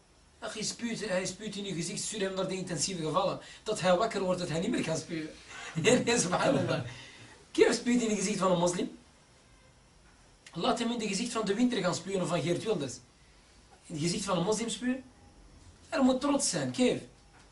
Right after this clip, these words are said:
Zoals, mashallah, die broeder. Hafidahullah, hij is op reis. Mogen Allah subhanahu wa ta'ala hem zegenen in zijn reis. En mogen Allah subhanahu wa ta'ala zijn kennis doen vermeerderen. En mogen Allah subhanahu wa ta'ala hem terugbrengen naar ons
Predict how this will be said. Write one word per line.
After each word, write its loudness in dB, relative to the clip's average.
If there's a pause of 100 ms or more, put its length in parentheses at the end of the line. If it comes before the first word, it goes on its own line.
(520)
Zoals, 0
mashallah, -2
die -4
broeder. -4 (420)
Hafidahullah, -4
hij -2
is -4
op -6
reis. -6
Mogen -6
Allah -4
subhanahu -6
wa -8
ta'ala -6
hem -4
zegenen -2
in -4
zijn -4
reis. -4 (320)
En -6
mogen -2
Allah -2
subhanahu -8
wa -6
ta'ala -6
zijn -4
kennis -6
doen -4
vermeerderen. -2 (320)
En 0
mogen 0
Allah 0
subhanahu -4
wa -4
ta'ala -6
hem -6
terugbrengen -4
naar -4
ons -4